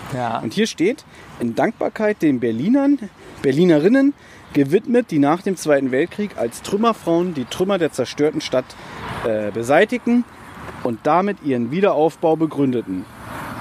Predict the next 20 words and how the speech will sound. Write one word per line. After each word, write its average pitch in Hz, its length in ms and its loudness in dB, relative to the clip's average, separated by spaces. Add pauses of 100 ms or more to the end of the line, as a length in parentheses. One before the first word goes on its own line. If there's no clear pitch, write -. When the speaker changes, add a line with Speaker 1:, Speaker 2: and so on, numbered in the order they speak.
(240)
Speaker 2:
Neunzehnhundertfünfundfünfzig 233 1200 2
geschaffen 170 420 -2
von 151 200 0
Katharina 175 480 0
Singer." 131 240 -2
Das 107 140 -4
heißt, 165 260 -2
dieses, 147 320 -4 (120)
äh, 135 300 2 (480)
und 117 80 -2
davon 135 180 2
mache 135 120 4
ich 127 60 2
jetzt 120 100 -4
auch 123 100 4
ein 170 100 2
Foto 226 260 2
nur 233 120 2
für 226 120 2
euch. 254 260 2